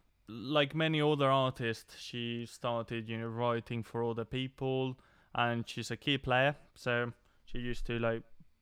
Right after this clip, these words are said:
play keys for, for other people as well. And just super recently, like, literally, uh, last year, at the beginning of, of last year,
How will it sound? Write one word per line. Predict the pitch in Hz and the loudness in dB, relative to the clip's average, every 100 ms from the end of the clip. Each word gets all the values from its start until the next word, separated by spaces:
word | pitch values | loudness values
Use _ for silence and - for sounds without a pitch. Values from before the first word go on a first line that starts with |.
| _ | _
play | 123 113 110 | -2 -2 -4
keys | - 117 117 - | -6 -4 -6 -8
for, | - 117 113 | -6 -6 -6
for | - 117 | -6 -6
other | 113 113 | -4 -6
people | - 120 120 113 | -8 -8 -6 -6
as | 110 - | -8 -2
well. | 120 113 113 _ - - - - | 0 0 -4 _ -20 -20 -20 -2
And | 120 120 120 120 117 - | 2 4 2 0 -2 -8
just | - 135 - - | -6 -6 -4 -2
super | 160 139 127 | 0 0 -2
recently, | 131 131 - 113 110 113 | -2 -2 -4 -8 -4 -2
like, | 113 113 | 0 0
literally, | 120 113 - 113 113 113 113 | -2 -6 -4 -4 -2 -4 -6
uh, | - 113 113 | -6 -4 -4
last | 117 117 113 - | -2 -2 -2 -6
year, | 113 110 113 | -8 -6 -8
at | 113 | -10
the | 113 | -8
beginning | 113 113 110 110 | -6 -6 -6 -8
of, | 110 - | -10 -12
of | 120 - | -14 -6
last | 117 110 - - | -4 -2 -4 -6
year, | 113 113 | -8 -8